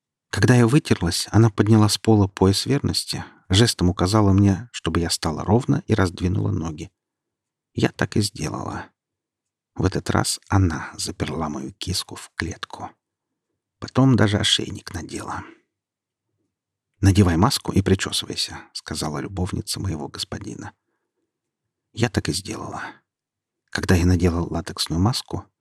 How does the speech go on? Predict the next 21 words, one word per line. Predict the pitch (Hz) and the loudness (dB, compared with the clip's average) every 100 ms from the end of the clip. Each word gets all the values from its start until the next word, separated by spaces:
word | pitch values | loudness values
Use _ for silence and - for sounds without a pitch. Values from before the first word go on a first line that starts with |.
| _ _ _ _ | _ _ _ _
то | 92 | -2
вновь | 82 110 139 | 4 4 4
почувствовала | - - - 107 - 95 90 95 | -2 -4 -4 -6 -6 -2 -2 -2
себя | - - 82 | -6 -6 -6
защищенной. | 82 80 - - - - 78 - 71 - - _ _ _ _ _ _ _ | -6 -6 -6 -4 -4 -4 -6 -8 -12 -16 -18 _ _ _ _ _ _ _
Словно | - - 95 95 | 2 6 8 6
этой | 101 - 95 | 4 2 4
маски | 107 110 - 92 | 6 2 0 4
мне | 98 | 6
и | - 95 | 6 2
не | 90 | 2
хватало | - 87 - 135 127 - | -2 -6 0 2 2 -2
для | - 90 | -6 -10
полного | - - 95 76 65 | -4 -2 0 -2 -4
счастья. | - - - - - - - _ _ _ _ _ _ _ - | -4 -4 -6 -10 -10 -14 -16 _ _ _ _ _ _ _ -10
Теперь | - - 101 131 | -8 0 4 4
я | 117 95 | 4 0
вновь | 87 80 95 - | -2 0 0 0
была | - - 78 - | -4 -4 -4 -4
полноценной | - 76 - - - 110 101 98 - | -4 -4 -8 -6 0 2 2 -2 -6
игрушкой. | 82 - - - - - - | -8 -6 -6 -8 -10 -12 -14